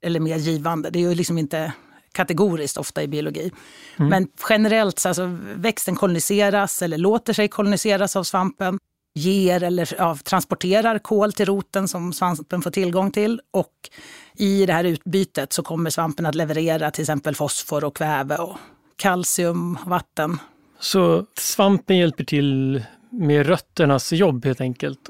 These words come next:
Speaker 2: Och
Speaker 1: Ja.
Speaker 2: i utbyte så får den det som växterna kan göra ovanför jord.
Speaker 1: Precis. Så de befrias från den här kolbegränsningen som annars finns i mycket mark.
Speaker 2: Ja, för annars måste de hitta kol
Speaker 1: Annars
Speaker 2: i
Speaker 1: måste de bryta
Speaker 2: marken.
Speaker 1: ner någonting
Speaker 2: Mm,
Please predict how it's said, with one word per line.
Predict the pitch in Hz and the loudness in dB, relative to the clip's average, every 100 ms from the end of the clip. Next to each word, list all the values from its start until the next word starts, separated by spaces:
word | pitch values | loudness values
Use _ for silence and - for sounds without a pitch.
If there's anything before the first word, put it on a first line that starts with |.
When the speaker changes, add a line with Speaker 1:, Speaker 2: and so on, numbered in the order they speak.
| - | -2
Speaker 2:
Och | 185 | 2
Speaker 1:
Ja. | 208 185 | 2 4
Speaker 2:
i | 180 | 4
utbyte | 151 - 190 165 - 160 | 4 2 0 0 0 -2
så | 139 | -2
får | 151 139 | 0 0
den | 139 | 2
det | 135 | 0
som | 123 139 131 123 _ _ _ _ | -2 -2 -2 -4 _ _ _ _
växterna | - - - 151 | -6 -4 -2 -2
kan | - 139 | 0 0
göra | 147 | 2
ovanför | 143 170 160 | 2 0 -2
jord. | 165 165 | -10 -2
Speaker 1:
Precis. | 196 - - - - - | 0 0 -4 -8 -10 -8
Så | 196 | -4
de | 190 180 196 196 208 - 269 - - | -2 -4 -6 -10 -12 -14 -16 -18 -14
befrias | 170 180 175 247 247 190 147 - | -4 -2 2 2 4 4 0 -2
från | 170 | -4
den | 160 | -2
här | 151 | -2
kolbegränsningen | - 196 156 160 185 233 190 - 160 151 | 0 0 0 0 2 2 0 -2 -2 -2
som | 156 | -2
annars | 151 151 143 | 0 -2 -4
finns | 156 143 151 | -4 -4 -4
i | |
mycket | 151 - 151 | -6 -6 -6
mark. | 143 170 - - - - _ _ | -6 -8 -12 -16 -16 -20 _ _
Speaker 2:
Ja, | 202 | 0
för | 180 196 | 4 6
annars | 196 180 | 6 6
måste | 214 - | 4 6
de | 170 | 4
hitta | 165 165 | 4 2
kol | 160 143 131 117 - | 4 4 4 0 -4
Speaker 1:
Annars | 208 208 | -2 2
Speaker 2:
i | |
Speaker 1:
måste | - 208 | 4 4
de | 143 | 4
bryta | - 185 | 4 2
Speaker 2:
marken. | 170 | 2
Speaker 1:
ner | 170 | 2
någonting | 160 156 160 151 160 | 2 -2 -4 -4 2
Speaker 2:
Mm, | 165 | 4